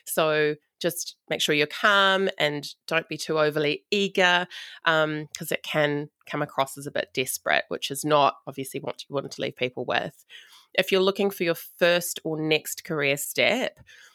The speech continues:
you can talk to the skills that you do have and how they're relevant, um, and how you've grown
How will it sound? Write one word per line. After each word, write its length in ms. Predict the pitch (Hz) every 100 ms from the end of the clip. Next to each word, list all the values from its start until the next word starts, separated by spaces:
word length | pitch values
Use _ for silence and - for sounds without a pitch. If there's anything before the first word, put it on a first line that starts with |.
| _ _ _ _ -
you 80 | 190
can 160 | 214
talk 260 | 208 226 -
to 80 | 220
the 100 | 214
skills 400 | - 190 185 175
that 140 | -
you 80 | 160
do 280 | 147 151 151
have 600 | - 160 139 107 - 165
and 100 | 147
how 160 | 147
they're 140 | 147 143
relevant, 680 | 143 151 151 139 131 - -
um, 340 | 151 143 139 139 -
and 100 | 151
how 200 | - 160
you've 240 | 160 151
grown 400 | 160 151 147 151